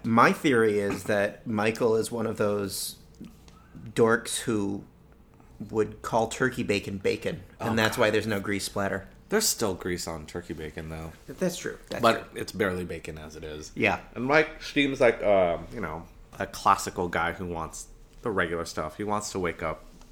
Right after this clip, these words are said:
Speaker 2: to a, like, a
Speaker 1: To
Speaker 2: home
Speaker 1: real
Speaker 2: cooked breakfast.
Speaker 1: Mm-hmm.
Speaker 2: So why substitute fake bacon with turkey bacon?
Speaker 1: That's true. And it's not like Michael's gonna watch his cholesterol.
Speaker 2: Yeah.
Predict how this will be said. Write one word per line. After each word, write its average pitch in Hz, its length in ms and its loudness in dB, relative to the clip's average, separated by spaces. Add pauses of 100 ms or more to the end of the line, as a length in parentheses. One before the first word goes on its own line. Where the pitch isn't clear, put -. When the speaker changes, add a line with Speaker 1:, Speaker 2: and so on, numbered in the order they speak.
Speaker 2:
to 95 240 0
a, 80 180 -4 (220)
like, - 160 -10
a 80 240 -4
Speaker 1:
To 139 80 2
Speaker 2:
home 110 120 4
Speaker 1:
real 117 140 6
Speaker 2:
cooked 113 180 2
breakfast. 104 640 2
Speaker 1:
Mm-hmm. 117 360 0
Speaker 2:
So 107 300 4
why 107 400 6
substitute 98 680 -2
fake - 360 -2
bacon 85 420 -2
with 78 180 -8
turkey - 260 -12
bacon? - 300 -18 (220)
Speaker 1:
That's 104 220 -2
true. - 140 -4
And 107 120 -4
it's 104 100 -8
not 113 160 2
like 107 160 -2
Michael's 101 380 -4
gonna 98 240 -4 (180)
watch 87 240 0
his - 200 -8
cholesterol. - 600 -6 (100)
Speaker 2:
Yeah. 117 220 6